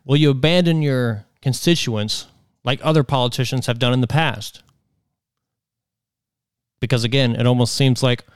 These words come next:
when you get to the state legislator, the leaders get a hold of you, they get that leash on you, and you're only allowed to do what they tell you to do.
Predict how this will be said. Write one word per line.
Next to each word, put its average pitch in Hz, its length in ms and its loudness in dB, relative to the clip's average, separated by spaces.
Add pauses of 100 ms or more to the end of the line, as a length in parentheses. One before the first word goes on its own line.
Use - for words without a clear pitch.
(640)
when 131 160 0
you 127 120 2
get 135 320 0 (260)
to 143 140 -4
the 120 80 -2
state 131 240 -2
legislator, 120 760 -2 (1900)
the - 80 -4
leaders 127 640 -2 (1040)
get 117 100 -4
a 107 60 -2
hold 151 180 0
of 135 100 -2
you, 123 280 0 (500)
they 120 80 -12
get 117 260 -6
that 117 180 -6
leash 156 280 -4
on 120 200 -2
you, 120 200 0 (1500)
and 110 180 -6
you're 117 160 -4
only 123 200 -4
allowed 113 300 -4
to 117 60 -12
do 120 320 -4 (1040)
what 120 140 -2
they 120 140 0
tell 143 240 2
you 139 80 4
to 113 100 2
do. 107 300 2